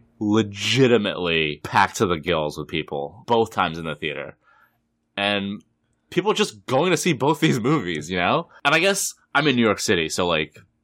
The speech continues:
A M C Empire, the one at Times Square, is the biggest theater, so pretty obvious that it's gonna be packed. But I saw Oppenheimer twice. The first time I went to see it was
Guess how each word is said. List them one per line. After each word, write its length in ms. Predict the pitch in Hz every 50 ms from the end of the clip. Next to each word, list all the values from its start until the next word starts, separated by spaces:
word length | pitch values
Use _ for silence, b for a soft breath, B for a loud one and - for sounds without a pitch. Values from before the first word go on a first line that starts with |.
| _ _ _ _ _ 107
A 40 |
M 140 | 104 101 95
C 180 | 92 - 98 -
Empire, 380 | - 85 82 95 87 85 85
the 100 | 78 82
one 140 | 82 85 85
at 80 | 82 80
Times 260 | - - 82 76 -
Square, 180 | - 82 78 76
is 160 | 73 71 -
the 80 | -
biggest 420 | 73 65 - 80 73 76 76 - -
theater, 280 | - 73 69 69 71 69
so 360 | - - 76 73 69 69 B B B B B B B B B B
pretty 200 | - 113 101 95
obvious 300 | 85 85 80 80 80 -
that 120 | 87 80 76
it's 100 | 71 -
gonna 120 | - 76 71
be 80 | 71
packed. 420 | 67 - - 69 65 76 - - -
But 240 | - 87 85 85 - _
I 100 | 110 110
saw 300 | - - 139 123 123 127 -
Oppenheimer 440 | - 113 - - 127 120 120 101 90
twice. 300 | - - 101 76 - - - -
The 80 | 113
first 280 | 110 - 185 196 185 -
time 160 | - 123 104
I 60 | 98
went 160 | 92 90 90 -
to 60 | 85
see 200 | - - 85 82
it 160 | 82 - -
was 480 | 90 87 87 85 80 78 76 - -